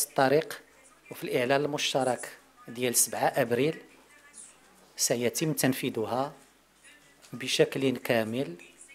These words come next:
و، آه، بشكل، آه، واضح. كل ما هو موجود في تلك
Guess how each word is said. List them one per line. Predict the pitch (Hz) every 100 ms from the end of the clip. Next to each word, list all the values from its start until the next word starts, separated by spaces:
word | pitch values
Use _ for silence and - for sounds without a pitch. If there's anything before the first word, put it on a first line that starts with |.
| - _ - -
و، | 120
آه، | 127 135 135 139 139 - 135 127 123 120 120
بشكل، | 117 131 - 131 127 143 151 156 147 - -
آه، | 139 131
واضح. | 123 135 120 - - - - - - - - - _ - - - - - - - - - - -
كل | 160 165
ما | 170 170
هو | 165 165
موجود | 160 151 127 123 113 - - - - -
في | - - 123
تلك | - 151 139 - -